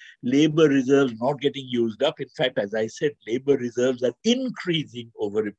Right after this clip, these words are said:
period of time relative to the workforce. So wages are not going to rise. The incomes of the poor are not going to increase. Rather, the incomes of the poor are going to decline. And if the incomes of the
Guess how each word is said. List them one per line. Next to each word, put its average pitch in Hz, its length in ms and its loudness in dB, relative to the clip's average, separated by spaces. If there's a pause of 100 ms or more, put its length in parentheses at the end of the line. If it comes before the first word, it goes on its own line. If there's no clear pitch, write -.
(100)
period 101 300 -8
of - 180 -6
time 131 260 -2 (440)
relative 135 720 2
to 110 80 -12
the 98 120 -6
workforce. 95 560 -4 (280)
So - 440 -2 (120)
wages 196 460 0
are 156 180 0
not 123 220 -10
going 95 200 -12
to 87 60 -18
rise. 123 480 0 (360)
The 131 80 -2
incomes 185 500 -4
of 147 100 -8
the 123 80 -2
poor 123 380 -2 (200)
are 110 120 -4
not 117 320 -6
going 104 220 -8
to - 240 -16
increase. 80 680 -20 (360)
Rather, 151 560 -2 (380)
the 117 140 0
incomes 175 580 -2
of 127 120 -12
the 117 80 -6 (100)
poor 143 260 -2 (100)
are 107 80 -2
going 107 140 -6
to 101 80 -12
decline. 139 560 -6 (400)
And 127 120 -6
if 147 100 -4
the 147 80 -2
incomes 180 500 -6
of 151 140 2
the - 80 -16